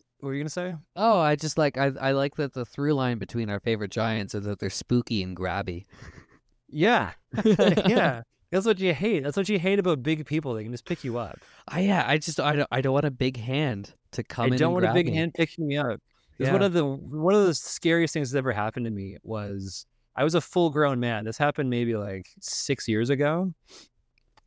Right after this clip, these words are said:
Speaker 1: Um, we were at the, the Spill, which is a bar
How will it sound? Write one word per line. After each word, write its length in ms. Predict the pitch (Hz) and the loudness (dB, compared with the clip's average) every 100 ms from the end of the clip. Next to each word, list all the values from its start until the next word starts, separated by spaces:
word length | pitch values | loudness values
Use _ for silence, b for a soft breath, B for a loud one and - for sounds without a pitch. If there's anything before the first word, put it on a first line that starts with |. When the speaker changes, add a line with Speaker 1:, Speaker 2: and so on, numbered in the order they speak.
| - | -4
Speaker 1:
Um, 640 | 123 113 110 110 107 107 - | 0 0 0 -2 -2 -4 -6
we 140 | 143 123 | 0 2
were 80 | |
at 160 | 135 139 | 4 4
the, 260 | 135 117 104 | 4 4 2
the 120 | 110 | -2
Spill, 520 | - - 151 135 98 | -4 0 4 4 4
which 140 | 95 117 | 0 0
is 120 | 107 | 0
a 60 | |
bar 580 | 90 113 113 101 92 85 | 2 4 4 4 0 -6